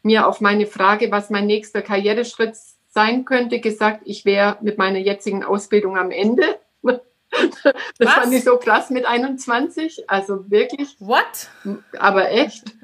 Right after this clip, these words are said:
Speaker 1: Und das hat mich
Speaker 2: Okay.
Speaker 1: motiviert, äh, im zweiten Bildungsweg, Fachabitur und Studium.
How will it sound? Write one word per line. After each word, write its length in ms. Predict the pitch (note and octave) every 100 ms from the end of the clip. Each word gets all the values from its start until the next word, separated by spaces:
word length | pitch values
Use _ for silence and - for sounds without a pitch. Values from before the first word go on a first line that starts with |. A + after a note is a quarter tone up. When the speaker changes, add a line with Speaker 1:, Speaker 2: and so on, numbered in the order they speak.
| - _ _
Speaker 1:
Und 220 | G#3+ G#3+
das 140 | A#3 B3+
hat 160 | B3
mich 100 | B3+
Speaker 2:
Okay. 100 | A#3+ A#3+
Speaker 1:
motiviert, 440 | B3+ A3 B3+ C4+ - - - -
äh, 340 | A3 A3 A3
im 120 | A3
zweiten 400 | A3 A3 A3+ A3+
Bildungsweg, 580 | A#3 C4+ C4+ - B3 A#3+
Fachabitur 760 | A3 A3 G#3 G#3+ G#3+ A3+ G#3+ G#3
und 200 | G3+ G3+
Studium. 640 | - A#3+ B3+ C4+ C#4+